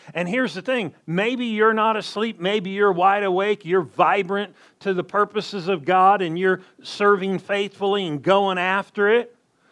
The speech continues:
But, you know, there can be ranges all in between.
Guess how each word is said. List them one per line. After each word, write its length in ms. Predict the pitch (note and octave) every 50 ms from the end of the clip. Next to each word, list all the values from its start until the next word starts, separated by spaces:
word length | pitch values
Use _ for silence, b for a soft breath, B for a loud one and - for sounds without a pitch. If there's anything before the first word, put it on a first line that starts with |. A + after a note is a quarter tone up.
| b b b b
But, 300 | C#3+ F#3 G3+ F#3 - _ _ E3+ _
you 140 | G3+ A#3 A3+
know, 240 | G3 F#3+ G#3+ A3 - -
there 300 | C#3 C3 G3 A3+ C#4+ D#4
can 200 | - C#4 G#3+ F#3+
be 180 | F#3 F#3+ F#3
ranges 580 | D#3+ D#3 F3 G3+ G#3 G3+ G3+ D#3 F3 F#3+ E3 D#3
all 260 | F#3+ F3 F#3+ G3+ G#3
in 120 | G#3 G#3 F#3+
between. 640 | G3 F#3+ - - G#3 B3+ D#4 E4 - F#2 E2 -